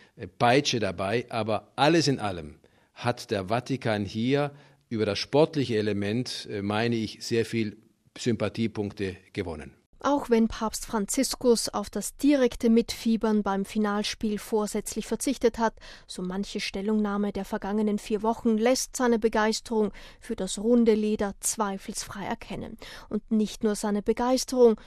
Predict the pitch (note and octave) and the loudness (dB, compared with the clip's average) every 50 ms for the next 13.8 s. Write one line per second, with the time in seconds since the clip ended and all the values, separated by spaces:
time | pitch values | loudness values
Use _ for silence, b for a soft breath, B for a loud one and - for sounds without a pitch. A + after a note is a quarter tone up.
0 | B B B B - - A#3+ A#3 A3+ A#3 A#3 A3+ A3+ - - B3 G#3+ A3 A#3 A#3+ | B B B B -4 0 2 4 4 4 4 0 -2 -2 -2 -4 0 0 0 0
1 | B3+ B3 - C4 B3 A#3+ A3 G#3+ A#3+ A#3 A#3 A3+ - - - C#4 C#4 C4+ B3+ A#3 | 0 -2 0 2 2 4 4 2 0 0 0 0 -2 -2 0 0 2 2 2 2
2 | A#3+ A3 - - - - A3 G#3 A3 A3 - - - A3+ G#3 - G#3 - A#3+ A#3+ | 0 -2 -2 -6 -4 -4 -2 -2 -2 -4 -6 -8 -8 -6 -8 -6 -2 0 0 0
3 | A#3 - A#3 A3 G#3 G3 B B B B B - - - - - - A3 - - | 2 2 2 2 2 0 B B B B B -10 -10 -10 -8 -6 -8 -6 -4 -4
4 | G#3 G3+ - - - A3 G#3 G3+ G#3 A3 A3 G#3+ G#3+ - - - - C4 A3+ A3+ | -4 -2 -2 -2 -2 -2 -2 -2 0 0 0 0 -2 -4 -6 -4 -4 -2 -2 -2
5 | A3+ - A3+ - - A3 A3+ - - - - A3+ G#3+ G#3+ - - A3+ G#3+ - B | 0 0 0 0 2 0 0 -2 -4 -4 -2 -2 0 0 0 0 0 0 0 B
6 | B B B B B B - C#4 C4+ - B3 A#3+ - B3+ - - A#3+ A3 - - | B B B B B B -4 -2 0 0 -2 0 0 -2 0 0 -2 -2 -2 -4
7 | - G#3+ G3+ - - - A3+ G#3 - A3+ G#3+ - - - G#3 - - - A#3+ A#3 | -6 -6 -6 -6 -4 -6 -4 -2 0 0 0 -2 -4 -8 -8 -8 -4 -4 -2 -2
8 | A#3 - - - - - - - - - - B B B B B B B B B | -2 -4 -8 -14 -20 -20 -20 -20 -20 -20 -20 B B B B B B B B B
9 | - - D#4 D#4 D4+ - B3 A3+ G3+ - - - A3+ G#3 - - A#3 C#4 D4 C#4 | -4 0 0 0 2 2 2 2 2 -2 -4 -4 -4 -4 0 2 2 2 4 4
10 | C#4+ C4+ B3+ B3 A#3 A3+ - G3+ - A3+ A#3 A3+ - - - A3+ G#3+ G#3 G#3 G#3 | 6 6 6 6 6 4 2 2 0 0 0 2 0 0 0 2 2 2 0 0
11 | G#3 - G#3+ G3+ - - G3+ G3 - - - - A3 G#3 - - C#4 - - - | 0 -2 -4 -4 -2 -4 -6 -6 -6 -10 -4 -2 -2 0 2 0 0 -2 0 -4
12 | B3 A3 - - - A#3 A3 G#3+ G3 G#3+ A#3 B3+ C4 B3+ A#3+ G#3+ G3 G#3+ A#3 - | -4 -4 -4 -6 -2 0 0 0 2 0 2 4 4 4 4 4 2 2 -2 0
13 | - D4+ C#4+ - - - A#3+ A3+ A3 G#3+ G3 - G#3 G3+ F#3+ | 0 0 0 0 0 0 0 4 4 2 2 2 0 -2 -2